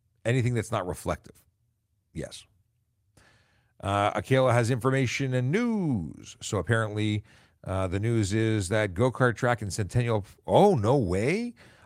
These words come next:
I didn't know there was even, first of all, I didn't know there was a go-kart track in Centennial Park, but it's going to be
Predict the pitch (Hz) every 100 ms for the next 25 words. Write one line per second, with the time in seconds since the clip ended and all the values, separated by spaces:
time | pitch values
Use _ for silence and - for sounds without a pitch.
0 | - 123 202 190 139 123 120 120 117 -
1 | 165 123 107 123 113 110 113 90 78 92
2 | - 85 - 78 78 - 76 80 71 -
3 | 131 135 - _ _ _ _ 92 87 -
4 | 110 110 117 82 87 87 85 85